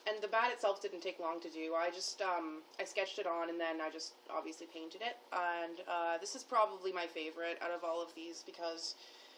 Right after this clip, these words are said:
I don't know, I like bats, I like fetuses, and, um, I like Halloween-y colors, so. And two more.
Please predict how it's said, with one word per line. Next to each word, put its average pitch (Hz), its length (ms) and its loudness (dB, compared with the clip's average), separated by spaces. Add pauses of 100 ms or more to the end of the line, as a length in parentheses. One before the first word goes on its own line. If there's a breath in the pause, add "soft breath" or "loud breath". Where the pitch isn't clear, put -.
(160 loud breath)
I 208 80 4
don't 208 100 4
know, 185 160 8
I 180 140 8
like 196 220 6
bats, 185 420 2 (100)
I 185 40 4
like 180 280 2
fetuses, 180 600 -2
and, 170 340 -2 (260)
um, 156 440 -4
I 170 80 -4
like 170 260 -6 (160)
Halloween-y 170 360 -4
colors, 160 460 -4
so. 151 340 -4 (400)
And 202 280 -4
two 339 200 0
more. 202 440 -2